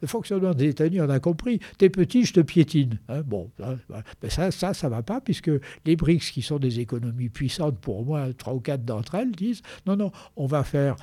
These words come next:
soit on va prendre at-, enfin, on va faire attention à, à ce que les,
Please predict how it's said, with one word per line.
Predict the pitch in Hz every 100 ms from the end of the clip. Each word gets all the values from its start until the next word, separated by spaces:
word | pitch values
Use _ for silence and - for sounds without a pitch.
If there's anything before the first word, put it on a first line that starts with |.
| - _
soit | - - 196 190
on |
va | 151 98
prendre | - 143 139
at-, | 123 -
enfin, | - 151 185 233
on | 135
va | 110
faire | 170 175
attention | 147 143 127 - 170 233 - -
à, | - 170 233 - _
à | 131 131
ce | -
que | - 175 - -
les, | 139 139 127 120 101